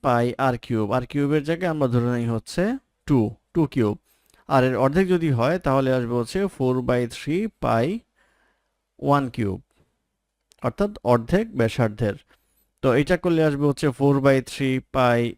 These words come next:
এইট, আর এটা দেখেন four by three পাই ওয়ান কিউব মানে হচ্ছে ওয়ান, কাটাকাটি করলে আসবে হচ্ছে এইট, অর্থাৎ আটটা তৈরি করা যাবে,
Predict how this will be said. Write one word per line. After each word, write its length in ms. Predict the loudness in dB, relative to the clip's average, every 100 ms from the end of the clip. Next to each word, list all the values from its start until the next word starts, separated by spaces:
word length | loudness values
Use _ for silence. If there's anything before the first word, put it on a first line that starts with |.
| -2
এইট, 420 | 2 2 0 -4 -18 -20 -6
আর 380 | 0 2 2 0
এটা 260 | -4 -2
দেখেন 460 | 0 0 -2 -4 -6 -12 -4
four 260 | 2 2 2
by 300 | 2 0 0
three 440 | -6 -6 -4 -4 -8 _ _ _ _ _ _ 0
পাই 300 | 2 4 2
ওয়ান 220 | 0 0
কিউব 200 | -2 0
মানে 180 | 0 -2
হচ্ছে 260 | -4 -4
ওয়ান, 300 | -2 -2 -4 -10 _ _
কাটাকাটি 400 | -4 -2 -2 -2
করলে 240 | -2 0 0
আসবে 220 | -2 -4
হচ্ছে 320 | -4 -4 -8 -2
এইট, 280 | -4 -2
অর্থাৎ 280 | -6 -2 -4 -4 _ -20 -20 _ _
আটটা 560 | -2 -2 0 0 2 0 _ _
তৈরি 260 | 2 4 4
করা 240 | 4 2
যাবে, 400 | 2 0 2 -2